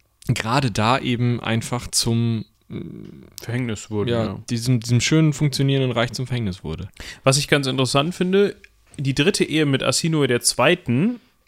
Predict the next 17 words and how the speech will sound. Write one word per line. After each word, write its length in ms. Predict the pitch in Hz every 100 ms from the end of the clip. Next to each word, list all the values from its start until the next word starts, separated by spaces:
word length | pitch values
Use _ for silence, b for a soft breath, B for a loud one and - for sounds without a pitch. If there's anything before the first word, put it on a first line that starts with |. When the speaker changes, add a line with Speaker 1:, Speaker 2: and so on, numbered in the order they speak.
| _ -
Speaker 2:
hatte 360 | 127 - 147
auch 220 | 147 160 -
wieder 200 | 139 131
drei 400 | 127 107 113 127
Kinder, 600 | - 143 151 185 240 294 _ -
von 200 | 135 123
denen 160 | 127 123
man 220 | 120 117
weiß, 360 | 107 120 208 -
zufolge, 640 | 160 - 160 165 180 254 b b b
und 220 | - 139 135
zwar 460 | 139 135 147 147
drei 400 | 139 123 110 120
Söhne. 560 | 117 104 110 113 135 262 - _ _
Und 220 | - 139 143
der 120 | -
Erstgeborene 1000 | 156 226 - - 131 131 120 110 107 95